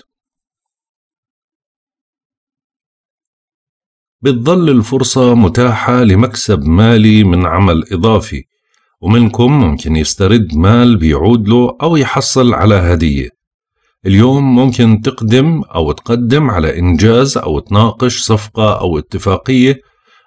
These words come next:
أهم شيء إنك تعمل بجدية. نظم شؤونك المالية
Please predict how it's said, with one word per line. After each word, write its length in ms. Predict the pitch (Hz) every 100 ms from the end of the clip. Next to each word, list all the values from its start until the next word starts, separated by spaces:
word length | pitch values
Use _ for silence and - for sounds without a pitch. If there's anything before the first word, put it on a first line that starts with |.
| -
أهم 340 | 107 180 185
شيء 180 | - 165
إنك 180 | 151 -
تعمل 440 | 131 127 127 123
بجدية. 680 | 92 92 101 82 76 62 65 - _ _
نظم 480 | 87 127 123 127 123
شؤونك 520 | - 82 104 107 98
المالية 680 | 85 80 78 80 117 110 104